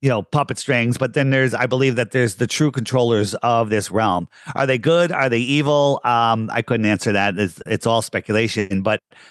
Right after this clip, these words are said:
there's tons and tons and tons of evidence that there is more land, um, other civilizations beyond this world. I mean, if you, if you've looked into any of the old world tech, which people call Tataria, and stuff that's right here in every city in front of our faces,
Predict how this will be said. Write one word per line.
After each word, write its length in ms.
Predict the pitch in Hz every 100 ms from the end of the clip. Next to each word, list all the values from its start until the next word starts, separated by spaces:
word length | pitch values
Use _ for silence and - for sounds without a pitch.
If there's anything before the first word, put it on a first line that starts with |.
| - -
there's 240 | 139 151 -
tons 520 | - 139 147 156 139
and 140 | 143
tons 320 | 135 127 127
and 100 | 120
tons 360 | 117 120 120 113
of 100 | 110
evidence 600 | 107 107 104 104 95 -
that 180 | 101 -
there 180 | 110 117
is 340 | 113 117 101
more 280 | 110 117 123
land, 580 | 117 131 110 98 104 - _ - -
um, 220 | 110 117 -
other 200 | 143 143
civilizations 840 | 139 135 131 117 131 139 110 113
beyond 400 | - 107 120 131
this 160 | 131 -
world. 300 | 147 147 - - -
I 60 | 143
mean, 140 | 147
if 100 | 135
you, 220 | 180 165 127
if 140 | 131
you've 160 | 165 165
looked 200 | 156 147
into 180 | 127
any 320 | 123 131 127 - 117
of 200 | 113 110
the 100 | 117
old 340 | 139 139 107
world 220 | 120 127
tech, 320 | 131 131 135
which 160 | 110 -
people 180 | 117 117
call 220 | - 113
Tataria, 720 | 113 - 135 139 143 143 139 135 - - - -
and 280 | 117 113 113 117 -
stuff 260 | - 185
that's 200 | - 156
right 260 | 117 165 196
here 240 | 156 185
in 80 | 143
every 260 | 127 170 185
city 300 | - 151 120
in 80 | 113
front 260 | 160 185
of 80 | 175
our 100 | 170
faces, 540 | 165 160 - 110 95